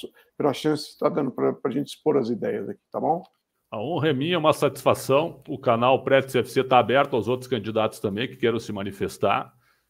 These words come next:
Speaker 2: E pra mim é sempre uma honra e uma alegria falar do Santos. O Santos é simplesmente espetacular. Senhor Maurício, muito obrigado. Prazer imenso conhecê-lo. A todos que nos acompanham,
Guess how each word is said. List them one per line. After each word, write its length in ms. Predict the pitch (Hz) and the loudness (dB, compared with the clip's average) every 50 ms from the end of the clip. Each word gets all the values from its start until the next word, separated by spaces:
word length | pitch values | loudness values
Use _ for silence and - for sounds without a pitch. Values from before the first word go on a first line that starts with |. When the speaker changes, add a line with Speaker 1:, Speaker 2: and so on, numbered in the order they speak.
| _ _ | _ _
Speaker 2:
E 60 | - | -12
pra 220 | - - 113 104 98 | -6 -4 -4 -2 -2
mim 100 | 101 110 | -2 -4
é 80 | 117 | -4
sempre 300 | 107 - - 123 123 123 | -4 -4 -6 -8 -6 -6
uma 200 | 120 117 110 104 | -4 0 0 0
honra 460 | 95 98 107 120 127 113 113 120 113 | 0 0 -2 -2 -2 -2 0 0 0
e 20 | 110 | 0
uma 140 | 107 113 113 | 0 0 0
alegria 460 | 120 117 107 87 - 104 110 120 110 | 0 0 0 -2 -2 -2 0 0 0
falar 260 | - - 98 101 101 | 0 0 0 0 0
do 100 | 92 - | -2 -4
Santos. 500 | - - - 85 - - _ - - _ | -12 -16 -16 -16 -16 -16 _ -20 -20 _
O 60 | 113 107 | -20 -20
Santos 360 | - - 110 110 104 - - | -10 -8 -8 -8 -6 -8 -8
é 60 | 101 | -10
simplesmente 840 | - - 117 110 - 104 95 90 90 92 98 104 101 - - - _ _ _ _ _ _ _ _ _ _ _ - | -8 -8 -12 -10 -8 -10 -10 -6 -4 -4 -4 -6 -6 -10 -18 -20 _ _ _ _ _ _ _ _ _ _ _ 0
espetacular. 920 | 139 139 139 139 - 123 107 - - 107 - - 95 - - - - - _ _ _ _ _ _ _ | 0 0 0 0 -2 -2 -2 0 0 -2 -2 -2 -8 -8 -8 -10 -12 -14 _ _ _ _ _ _ _
Senhor 160 | - 131 135 | -4 0 6
Maurício, 420 | 143 151 156 175 147 - - - | 6 8 8 6 4 2 -2 -8
muito 180 | - 135 135 139 | -8 -6 -2 -2
obrigado. 560 | 156 139 135 113 127 147 160 160 147 123 117 | 0 2 4 6 8 10 10 8 8 4 -2
Prazer 320 | - - 123 110 113 139 135 | 2 2 2 4 6 4 4
imenso 320 | 127 127 139 139 131 - | 4 0 0 -2 -4 -4
conhecê-lo. 720 | - 127 110 98 - - 120 127 143 147 151 143 - - _ _ _ - | -4 -4 -4 -4 -4 0 2 2 2 2 -2 -6 -10 -14 _ _ _ -10
A 100 | - 104 | -8 -8
todos 300 | - - 135 143 135 139 | -4 2 2 2 2 2
que 40 | - | -4
nos 160 | 123 123 101 | -6 0 2
acompanham, 800 | 123 123 - - 110 98 95 - 117 127 139 143 143 143 139 - | 2 2 2 0 -6 -8 -2 0 2 2 2 2 0 -2 -6 -10